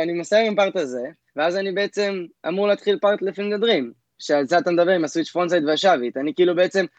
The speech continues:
אמור להתחיל פארט לזיון, אבל החבר'ה שלי, של הגיא כהן וכל הבר פישר שסיפרתי לך, בן לוי, אז אמרנו כזה, "יאללה, בוא נעשה סרט כל החבורה." התחלנו לצלם סרט,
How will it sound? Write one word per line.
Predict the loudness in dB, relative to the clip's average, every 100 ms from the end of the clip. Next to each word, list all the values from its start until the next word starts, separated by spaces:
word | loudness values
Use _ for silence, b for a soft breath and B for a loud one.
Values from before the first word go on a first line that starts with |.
| _ -2
אמור | 0
להתחיל | 0 0
פארט | 0 0
לזיון, | -2 0 0 0 -2
אבל | -4 -6 -2
החבר'ה | 2 2 2
שלי, | 4 4 2 0 _ _ _ _
של | -4 0
הגיא | 0 2 2 4
כהן | 2 2 0 -2
וכל | 0 2
הבר | 4 4 4 0
פישר | 0 0 0
שסיפרתי | -4 -4 -2 0 0
לך, | -2
בן | 0 0
לוי, | 2 2 2 2 0 0 b b 0
אז | 0 2
אמרנו | 0 0 0 -2
כזה, | -2 0 2
"יאללה, | 2 4 2
בוא | 0 -2
נעשה | -2 -4
סרט | 0 2 2
כל | 2 2
החבורה." | 2 0 0 0 -2
התחלנו | -2 -4 -4
לצלם | -4 -4
סרט, | -4 -2 -2 0 -2